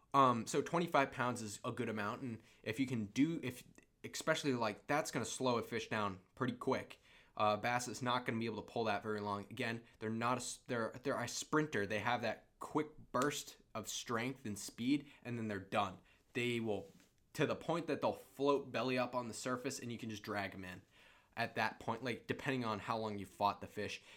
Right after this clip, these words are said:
If you fight the fish like I do with my drag locked down, I've gotten forty pound bass in that are very fresh, that are ex-, like, like, crazy moving around, like, nuts. And people are like,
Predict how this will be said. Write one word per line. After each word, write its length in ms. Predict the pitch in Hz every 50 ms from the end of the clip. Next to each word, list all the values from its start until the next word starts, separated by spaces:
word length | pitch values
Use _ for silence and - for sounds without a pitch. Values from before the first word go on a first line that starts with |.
| - - - -
If 140 | 110 -
you 60 | 127 123
fight 220 | - 139 139 131
the 60 | 127
fish 220 | - 143 127 - 123
like 160 | 113 107 110
I 160 | 101 127 131
do 160 | 127 123 117
with 160 | 107 98 -
my 100 | 107 107
drag 300 | 107 104 107 107 107 95
locked 280 | 101 95 98 101 - -
down, 320 | 104 95 101 107 127 156 160 - - _ _ - - -
I've 280 | 131 131 123 - -
gotten 440 | - - 120 127 123 131 117 107 98 - _ _ -
forty 240 | - 135 123 120
pound 280 | 113 - - 127 117 101
bass 300 | 113 110 104 98 - - 110
in 260 | 110 113 127 139 135 - - - _ _ -
that 160 | 117 117 113
are 80 | 107 104
very 280 | 95 110 110 110 104
fresh, 540 | 95 - - - 113 87 - - - - - _ - - - -
that 100 | - 113
are 120 | 110 101 98
ex-, 260 | 92 - - - - - -
like, 240 | 131 107 101 92 - - - _ _ _ _ _ _ _ _ -
like, 200 | 127 110 104 -
crazy 480 | - - - 143 135 135 123 117 123 123
moving 280 | 120 120 117 110 120 113
around, 500 | 104 104 104 107 107 107 110 110 110 101
like, 240 | 98 92 87 - _ _ _ _
nuts. 420 | - 120 120 104 - - - - - - - - - -
And 100 | - 170
people 280 | 156 202 175 180 180 170
are 100 | 160 147
like, 380 | 143 131 127 120 113 107 -